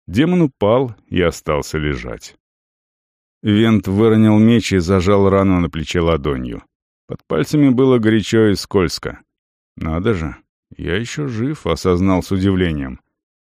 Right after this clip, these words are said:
Красавица, между тем, подошла к поверженному врагу и пнула в бок.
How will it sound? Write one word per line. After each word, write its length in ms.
Красавица, 640
между 320
тем, 240
подошла 500
к 100
поверженному 920
врагу 460
и 140
пнула 480
в 140
бок. 360